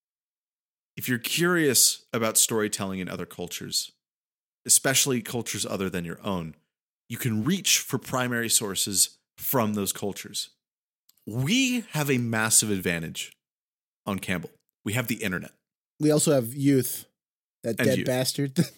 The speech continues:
Speaker 1: <laughs> The internet is full of people from the entire world who are desperate to share their story, their perspective with you.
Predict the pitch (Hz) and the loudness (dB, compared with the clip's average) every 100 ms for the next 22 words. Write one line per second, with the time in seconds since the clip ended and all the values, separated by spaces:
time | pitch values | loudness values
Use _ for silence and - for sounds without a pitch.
0 | - 143 151 120 - - - - - _ | -10 0 2 4 2 -2 -2 -6 -10 _
1 | _ - 190 - - - _ _ _ 151 | _ -18 -18 -16 -20 -20 _ _ _ 0
2 | 175 202 214 208 170 143 - 151 143 147 | 2 4 2 2 4 2 2 2 2 0
3 | - 104 - 98 - _ _ - 131 120 | -6 -10 -8 -12 -16 _ _ -8 -4 -2
4 | 113 113 - - 120 156 160 113 98 92 | -2 0 0 0 0 -2 -2 -2 0 0
5 | 92 104 107 107 101 113 110 - 123 - | -2 -8 -4 -2 0 2 2 0 -4 -4
6 | - - 95 90 95 92 - 101 90 90 | -2 0 0 -2 -2 -2 -2 -2 -4 -4
7 | 90 85 - - 92 - 87 92 82 - | -6 -8 -6 -6 -6 -10 -12 -10 -10 -8
8 | - - | -10 -12